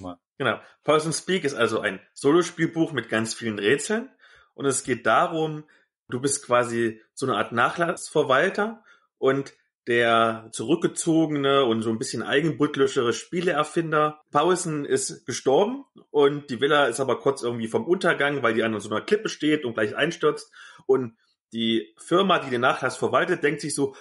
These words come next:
Speaker 2: „Hm, vielleicht hat er noch irgendwelche supergeilen Prototypen oder so.“ Und eigentlich ist ja dieses Haus komplett verlassen, aber die Stromrechnung ist noch ewig hoch. Wir müssen da mal gucken, was los ist. Und dann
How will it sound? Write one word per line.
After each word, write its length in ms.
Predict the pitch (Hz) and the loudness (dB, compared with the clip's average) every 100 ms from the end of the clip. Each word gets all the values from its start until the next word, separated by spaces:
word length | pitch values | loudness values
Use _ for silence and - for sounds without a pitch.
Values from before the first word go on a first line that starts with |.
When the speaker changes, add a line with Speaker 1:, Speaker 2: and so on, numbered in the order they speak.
| _ | _
Speaker 2:
„Hm, 400 | 208 285 285 190 | -2 2 2 0
vielleicht 320 | - 135 147 151 | 0 -2 0 0
hat 60 | |
er 60 | 147 | 2
noch 140 | 120 | 2
irgendwelche 360 | 131 160 143 131 | 0 0 -2 -2
supergeilen 560 | 190 170 143 139 139 | 0 0 2 2 0
Prototypen 600 | - 208 139 120 131 - 113 | 2 0 0 -8 -8 -6 -4
oder 200 | 101 98 | -4 -4
so.“ 280 | 98 92 _ _ _ _ | -8 -12 _ _ _ _
Und 500 | - 127 131 127 - | 0 2 2 -2 -6
eigentlich 760 | 123 156 170 165 151 143 - - | 0 0 0 -2 -2 -4 -6 -8
ist 140 | - | -4
ja 60 | 139 | -4
dieses 220 | 120 - | -4 0
Haus 220 | 143 139 | 0 0
komplett 260 | 113 135 - | -4 -4 -2
verlassen, 540 | 107 117 165 262 262 _ _ - | -4 -2 -6 -10 -12 _ _ -4
aber 480 | 139 143 135 - - - | 0 2 0 -8 -16 -12
die 40 | |
Stromrechnung 640 | 123 - 185 160 151 147 135 | -8 0 2 2 0 0 0
ist 100 | 123 | -2
noch 180 | - 156 | -2 2
ewig 340 | 165 131 - | 2 0 0
hoch. 340 | 160 226 - _ _ _ _ - | 2 2 -2 _ _ _ _ -4
Wir 120 | 113 | -2
müssen 260 | 135 - 139 | 0 0 0
da 100 | 143 | 0
mal 120 | 151 | 0
gucken, 300 | - 185 180 | 0 -2 0
was 200 | 175 175 | 0 2
los 260 | 214 196 107 | 2 2 0
ist. 300 | - - _ _ _ _ | -6 -10 _ _ _ _
Und 160 | 131 120 | -2 0
dann 320 | 117 120 | 0 -2